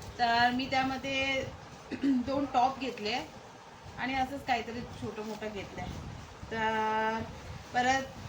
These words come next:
आईस्क्रीम पण घेतली आहे, ती फ्रीझरमध्ये ठेवली. तर तुम्हाला मी दाखवते माझा बिल किती झाला आहे.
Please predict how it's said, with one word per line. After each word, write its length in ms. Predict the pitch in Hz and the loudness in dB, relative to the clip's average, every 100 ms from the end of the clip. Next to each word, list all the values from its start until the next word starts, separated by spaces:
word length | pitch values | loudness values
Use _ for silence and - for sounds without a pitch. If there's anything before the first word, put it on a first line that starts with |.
| - - - - - - - - - - - | -10 -12 -12 -14 -12 -12 -12 -12 -12 -12 0
आईस्क्रीम 540 | 247 262 - 294 320 294 | 0 0 -2 -2 0 2
पण 220 | 311 294 | 2 2
घेतली 340 | 214 202 190 | 0 -2 -2
आहे, 240 | 220 247 247 | -2 -2 -6
ती 80 | |
फ्रीझरमध्ये 680 | 226 220 202 214 214 208 202 | -8 -6 -4 -2 -2 -4 -6
ठेवली. 300 | 190 165 160 | -6 -8 -8
तर 400 | 165 - - 202 | -10 -12 -12 -8
तुम्हाला 240 | 208 202 | -6 -4
मी 120 | 214 214 | -2 0
दाखवते 440 | 180 - 208 233 | 0 0 -4 -4
माझा 280 | 226 170 220 | -6 -4 -4
बिल 420 | 220 - 226 240 | -4 -6 -6 -6
किती 280 | 233 240 233 | -8 -10 -6
झाला 260 | 233 202 202 | -4 -2 0
आहे. 400 | 233 - - | -2 -2 -8